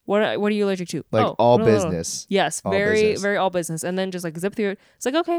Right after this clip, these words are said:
Speaker 1: she'll be with you." And I was like, "Okay." And so then she left.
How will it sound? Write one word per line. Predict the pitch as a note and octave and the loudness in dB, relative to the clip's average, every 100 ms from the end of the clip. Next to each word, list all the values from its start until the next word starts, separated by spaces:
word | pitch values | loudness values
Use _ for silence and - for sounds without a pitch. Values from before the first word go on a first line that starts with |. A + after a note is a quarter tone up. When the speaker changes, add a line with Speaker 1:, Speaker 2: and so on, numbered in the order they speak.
| - | -4
Speaker 1:
she'll | C4+ | -4
be | C#4 | -2
with | C4 A#3 | -2 -2
you." | A#3 - | -4 -4
And | |
I | G#3+ | -6
was | G#3+ | -6
like, | - _ _ _ _ _ _ - | -12 _ _ _ _ _ _ -2
"Okay." | A#4 A4+ G#4+ - _ _ _ _ - | 0 0 -2 -4 _ _ _ _ -8
And | A3 | -4
so | A3 | -4
then | A3+ | -4
she | D4 | -2
left. | A#3 A3+ - | -2 -4 -8